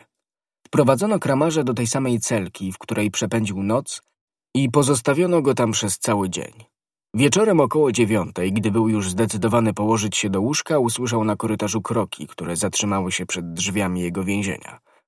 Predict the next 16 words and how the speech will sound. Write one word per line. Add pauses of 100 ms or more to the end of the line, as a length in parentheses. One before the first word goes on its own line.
(320)
Ukazała
się
straż. (800)
„Proszę
za
mną”, (460)
rzekł
oficer
służbowy
postępujący
za
strażą. (920)
„Za
panem?” (520)
wykrzyknął
Bonacieux.